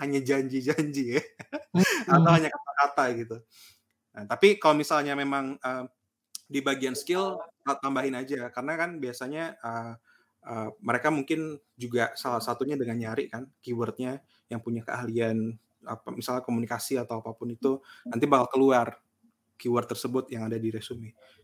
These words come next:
Speaker 1: Jadi pertama
Speaker 2: Hmm.
Speaker 1: pastikan dibuktikan dulu, kasih
Speaker 2: Hmm.
Speaker 1: angka, konteks seperti tadi. Yang kedua, tulis di bagian skill.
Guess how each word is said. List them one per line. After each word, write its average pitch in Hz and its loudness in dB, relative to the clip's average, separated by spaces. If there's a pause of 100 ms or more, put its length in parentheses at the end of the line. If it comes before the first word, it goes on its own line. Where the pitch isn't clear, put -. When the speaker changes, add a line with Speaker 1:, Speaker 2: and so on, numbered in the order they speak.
Speaker 1:
Jadi - 10 (160)
pertama 139 6
Speaker 2:
Hmm. 160 4
Speaker 1:
pastikan 139 2
dibuktikan 131 0
dulu, 120 2 (560)
kasih 165 0
Speaker 2:
Hmm. 151 6
Speaker 1:
angka, 147 4
konteks - -14
seperti 120 -6
tadi. 117 -2
Yang 131 -4
kedua, 131 4 (220)
tulis 117 -4
di 123 -4
bagian 113 0
skill. 113 -10